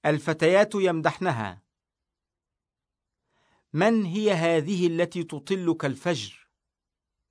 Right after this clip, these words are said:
من هذه الجميلة كالقمر، الساطعة كالشمس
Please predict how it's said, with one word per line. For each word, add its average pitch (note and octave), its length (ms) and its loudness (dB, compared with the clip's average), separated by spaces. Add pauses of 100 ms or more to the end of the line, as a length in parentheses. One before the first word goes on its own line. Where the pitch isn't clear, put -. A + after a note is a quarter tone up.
(760)
من D#3+ 220 4
هذه D#3 480 0
الجميلة D#3+ 600 0
كالقمر، D3+ 920 -4 (1400)
الساطعة E3+ 840 2
كالشمس - 840 -6